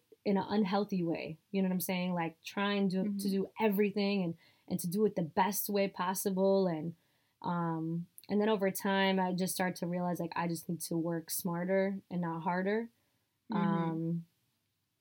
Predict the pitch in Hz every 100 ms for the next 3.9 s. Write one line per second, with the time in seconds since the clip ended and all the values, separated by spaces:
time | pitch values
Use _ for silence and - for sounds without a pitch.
0 | _ _ _ _ 185 180 185 175 170 170
1 | 165 160 165 _ _ _ _ 180 190 190
2 | 208 196 180 170 180 - 185 175 180 175
3 | 165 160 180 175 165 - 165 160 151